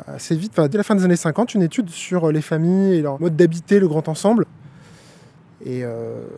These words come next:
c'est un modèle qui est, euh, critiqué pratiquement, euh, dès l'origine. Et, euh, ces nouvelles formes d'habitat peuvent effrayer de par leur monumentalité. Et, euh, c'est vrai que ce sont aussi des ensembles qui sont construits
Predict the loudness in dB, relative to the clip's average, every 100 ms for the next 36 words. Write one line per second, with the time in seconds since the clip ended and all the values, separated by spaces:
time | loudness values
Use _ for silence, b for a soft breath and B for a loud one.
0 | -12 -4 2 4 4 4 6 4 4 -8
1 | -10 -4 -2 -2 -4 -6 -12 -10 -2 2
2 | 2 0 B B -18 -10 -10 -8 -2 2
3 | 2 2 4 6 4 2 0 -2 -6 -16
4 | b b b b _ -4 2 4 4 2
5 | 0 0 4 4 4 2 4 4 2 -2
6 | -2 0 2 2 -2 b b b b -2
7 | -2 -2 -8 -4 0 2 0 -4 _ -20
8 | -20 b b -16 -10 -6 -4 -2 0 0
9 | 2 2 2 0 0 0 -2 -2 -20 -20
10 | -18 -8 -6 -6 -8 -10 -12 -4 -4 -4
11 | -6 -6 0 2 2 2 2 2 -2 -8
12 | -8 -6 -6 -8 -2 2 2